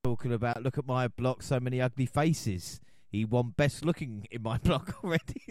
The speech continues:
And again, Kenta, you don't really think of him <laughs> worrying about looks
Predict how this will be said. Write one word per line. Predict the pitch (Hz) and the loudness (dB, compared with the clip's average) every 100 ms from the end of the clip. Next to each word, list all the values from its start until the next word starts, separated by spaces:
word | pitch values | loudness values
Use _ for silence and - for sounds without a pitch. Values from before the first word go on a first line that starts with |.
| - | -6
And | 185 | -4
again, | 202 254 180 | -2 -2 -2
Kenta, | - 220 196 208 190 - _ _ - | -4 -4 -4 -4 -4 -4 _ _ -2
you | 277 | 0
don't | 311 | 2
really | 262 233 | 2 8
think | 294 247 | 10 12
of | 269 180 | 10 10
him | 170 - 269 - | 6 6 2 2
<laughs> | 220 - | -2 0
worrying | - 180 160 - | 2 2 2 0
about | 147 160 143 123 | 0 0 0 0
looks | 131 135 117 - - | 0 2 0 -8 -20